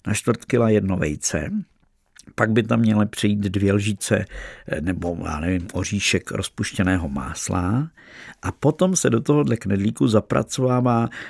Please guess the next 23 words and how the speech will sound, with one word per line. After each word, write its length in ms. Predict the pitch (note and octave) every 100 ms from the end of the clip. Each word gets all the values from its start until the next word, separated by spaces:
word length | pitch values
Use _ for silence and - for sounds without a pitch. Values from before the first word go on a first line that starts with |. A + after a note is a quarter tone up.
| -
eh, 200 | G#2+ G2
krupice 720 | - G#2+ G2 - G#2 - - - _
nebo 180 | F#2+ F2
krupička, 680 | - - - F2+ - - - - -
pšeničná 640 | - F#2 F#2+ - G2 -
klasika. 500 | - G#2 - G2+ F#2 -
To 80 |
je 100 | B2
ten 160 | C#3 D3+
recept 380 | C3+ A#2 C3 A2+
zase, 340 | A2+ - B2+ B2+ - - -
ten 200 | A#2+ B2+
selský 640 | - A#2+ G#2+ - A2+ A2+
starodávný 800 | A2 - G2+ A2 G2 F#2+ F#2+ G#2+
recept. 540 | G#2 - - - - - - - - -
A 240 | G2+ F#2+ E2+ _ _ _ _ _ - -
zase 340 | - A#2+ - G#2
to 120 | G2+
těsto, 440 | - G#2 - D#3
protože 440 | F3 - - G#2+ A2+
ta 180 | A#2+
pšenice, 720 | - - A2 A2 G#2 A#2 A2 A#2+
eh, 520 | - - - G2 G2